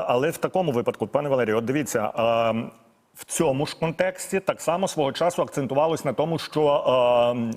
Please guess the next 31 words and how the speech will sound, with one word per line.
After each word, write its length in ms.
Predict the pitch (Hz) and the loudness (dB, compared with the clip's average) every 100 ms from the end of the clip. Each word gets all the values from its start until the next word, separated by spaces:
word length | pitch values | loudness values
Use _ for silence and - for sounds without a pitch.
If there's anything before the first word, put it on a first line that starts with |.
| - | -6
ми 380 | 117 127 123 131 - | -2 0 2 -2 0
прагнемо 540 | 131 127 131 156 160 | 0 0 0 0 0
провести 400 | 139 120 120 143 | 0 -2 0 -2
другий 360 | 120 135 131 143 | 0 0 0 2
саміт 440 | - 139 139 131 | 2 0 -2 -2
миру. 300 | 180 165 101 - | 0 0 -2 -2
Так 200 | 160 156 | -4 -2
само 400 | - 151 139 175 - - - | 0 2 4 0 -2 -18 -12
до, 380 | 101 139 160 180 180 135 127 123 117 | -2 2 4 4 4 4 4 4 4
е, 40 | 143 | 2
там, 220 | 117 107 | 0 0
до 180 | 131 131 | 0 2
осені, 520 | 160 170 180 165 160 | 0 0 0 0 0
до 200 | 120 151 | 2 0
виборів. 400 | 143 117 101 98 - | 2 0 0 -2 0
Але 300 | 147 151 101 | 0 0 -2
чим 240 | - 175 196 | -2 -4 -2
тоді 220 | 180 156 | 0 -2
це 140 | - | -2
мотивувалось? 520 | 139 135 143 113 98 - | -2 0 2 2 0 -2
Тим, 140 | - | -2
що 120 | 143 | -2
так, 220 | 147 135 | -4 -2
може 200 | 143 147 | -2 -2
перемогти 400 | 131 113 107 117 | -2 -2 -2 -2
там 140 | 107 104 | -4 -2
Трамп, 300 | 214 247 214 - - | 0 0 -2 -8 -2
ну 160 | 185 214 | -2 2
і, 100 | 139 | 0
відповідно, 480 | 135 127 170 175 | 0 0 0 0
треба, 400 | - 151 160 156 | 0 0 2 0